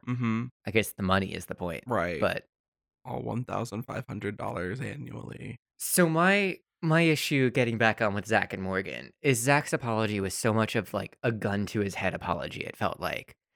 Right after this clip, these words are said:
Speaker 2: Where he said the words,
Speaker 1: Yeah.
Speaker 2: but he's literally saying, like, "Yeah, I'm sorry. I should not, like, I did not do the right thing.
Speaker 1: Yeah, I know.
Speaker 2: My feelings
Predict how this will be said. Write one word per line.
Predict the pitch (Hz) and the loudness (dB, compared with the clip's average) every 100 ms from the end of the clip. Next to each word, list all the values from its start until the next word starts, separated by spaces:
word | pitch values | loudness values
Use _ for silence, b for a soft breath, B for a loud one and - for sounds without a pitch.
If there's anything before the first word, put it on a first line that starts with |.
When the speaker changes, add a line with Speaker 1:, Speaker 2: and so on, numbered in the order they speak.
| _ | _
Speaker 2:
Where | - 135 | 6 6
he | 139 131 160 | 6 4 4
said | - - 170 165 | 4 6 6 6
the | |
words, | 123 95 95 113 151 175 117 | 6 8 10 10 10 6 4
Speaker 1:
Yeah. | 127 190 226 220 | 4 4 2 4
Speaker 2:
but | 143 | 6
he's | 143 | 8
literally | 143 156 156 | 8 6 6
saying, | 151 131 | 6 6
like, | 110 - _ - | 4 2 _ 4
"Yeah, | 120 123 | 6 6
I'm | |
sorry. | 127 - 104 101 104 104 _ _ _ _ _ | 6 8 10 10 6 2 _ _ _ _ _
I | 120 | 2
should | 110 120 | 2 4
not, | 110 - | 4 6
like, | 110 | 6
I | 104 107 | 6 6
did | 110 | 6
not | 107 113 | 6 6
do | 117 | 4
the | 107 104 | 6 6
right | 104 101 | 6 4
thing. | - 104 95 92 - | 6 6 6 0 4
Speaker 1:
Yeah, | 131 120 | 6 8
I | 123 | 8
know. | 113 107 113 - | 6 4 -2 2
Speaker 2:
My | 117 117 | 4 6
feelings | - 135 120 104 98 90 | 8 8 10 8 4 0